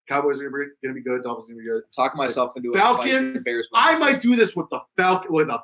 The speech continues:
Speaker 1: Falcons fan. Jets, everyone else is gonna get dog walked, including the Lions. I don't even wanna do this with a Lions fan because the Lions are obviously gonna win. They probably won't take that bet.
Speaker 2: Let me go back to what we were talking about with the, the
Speaker 1: God,
Speaker 2: ensuing
Speaker 1: so
Speaker 2: drive after. <laughs> My, here
Speaker 1: So
Speaker 2: comes,
Speaker 1: bad.
Speaker 2: here comes my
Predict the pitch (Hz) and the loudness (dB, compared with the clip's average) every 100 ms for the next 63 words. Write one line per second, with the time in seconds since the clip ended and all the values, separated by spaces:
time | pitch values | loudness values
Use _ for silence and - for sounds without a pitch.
0 | - 185 180 139 123 - 101 - - - | 0 2 2 -2 -8 -10 -14 -14 -12 -2
1 | 165 226 240 - - - _ _ _ _ | 2 2 2 -8 -14 -20 _ _ _ _
2 | _ _ _ _ _ _ _ _ _ 127 | _ _ _ _ _ _ _ _ _ -6
3 | 117 104 92 - 85 - - - - _ | -6 -6 -10 -16 -20 -20 -20 -20 -20 _
4 | _ _ 90 87 110 87 82 _ _ _ | _ _ -20 -16 -14 -14 _ _ _ _
5 | _ - 104 98 90 85 92 87 87 85 | _ -20 -18 -14 -14 -14 -14 -16 -16 -16
6 | 82 90 90 98 95 92 175 175 - _ | -16 -16 -18 -18 -18 -18 -16 -18 -20 _
7 | 87 82 78 - 87 82 80 80 87 82 | -20 -18 -20 -20 -20 _ _ -16 -16 -16
8 | _ 90 _ _ - _ 151 185 214 180 | _ -18 _ _ -20 _ -2 2 4 4
9 | 175 170 170 147 147 143 143 135 131 131 | 4 2 0 2 4 4 0 2 2 2
10 | 127 120 120 117 123 113 110 120 117 110 | 2 2 4 2 4 2 2 2 2 2
11 | 139 147 151 135 123 120 120 113 117 117 | -2 -2 0 4 6 6 4 2 0 0
12 | 117 123 - 165 160 - 107 107 101 104 | 2 2 0 -4 -4 -4 -4 -4 -4 -2
13 | 113 143 110 98 - _ - 123 123 113 | 0 0 -2 -4 -12 _ -4 -4 -2 -2